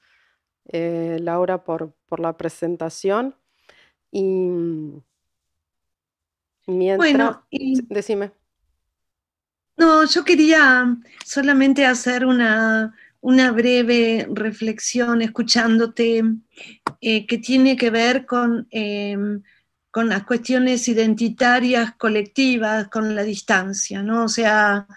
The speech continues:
Speaker 2: Eh, esta, en primer lugar, Zorrilla produciendo a la distancia también, o sea, mirando el Uruguay desde afuera.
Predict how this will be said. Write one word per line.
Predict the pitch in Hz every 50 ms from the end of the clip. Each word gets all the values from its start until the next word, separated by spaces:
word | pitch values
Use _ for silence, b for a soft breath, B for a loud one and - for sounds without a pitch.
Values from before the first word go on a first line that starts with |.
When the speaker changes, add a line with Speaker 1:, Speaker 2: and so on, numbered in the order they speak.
| b b b b b b b b b b b b b b b b b b _ -
Speaker 2:
Eh, | 233 220 220 208 208 214 214 208 196 190 - - -
esta, | - 233 233 233 - - 254 240 226 220 220 208 208 214 202 196 196 -
en | 208 220 214
primer | 220 220 226 226 247 254 254
lugar, | 269 262 262 254 247 247 247 240 240 254 262 262 - - _ _ _ -
Zorrilla | - - - 233 226 226 233 262 269 269 247 269 254 254 254 247 233 233
produciendo | 240 226 214 226 220 - - - 254 247 254 254 254 247 247 233 -
a | - 214
la | 208 196 202
distancia | 214 214 208 202 - - - 247 226 208 196 190 196 196 - - - 214 214 226 240 240 233
también, | 226 208 214 202 208 220 214 196 190 202 208 214 226 - -
o | - 202
sea, | 202 214 208
mirando | 214 214 214 208 226 226 240 240 240 233 233 226
el | 226 214
Uruguay | 208 208 202 202 208 208 214 226 220
desde | 214 214 196 208 202
afuera. | 196 - - - 254 233 208 202 196 202 208 208